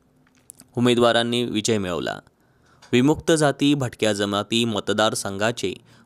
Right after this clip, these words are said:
प्रदीप भिकंड सोनवणे यांना आठशे एक्कावन्न मते, अनुसूचित जाती जमाती गटाच्या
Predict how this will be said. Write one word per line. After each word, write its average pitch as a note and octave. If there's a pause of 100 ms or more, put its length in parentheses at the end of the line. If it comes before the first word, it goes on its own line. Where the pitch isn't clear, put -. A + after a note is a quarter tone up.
(100)
प्रदीप C3+
भिकंड A2+
सोनवणे G#2 (200)
यांना A2+ (140)
आठशे A2
एक्कावन्न B2
मते, C#3 (340)
अनुसूचित D#3
जाती A#2+
जमाती G#2
गटाच्या G2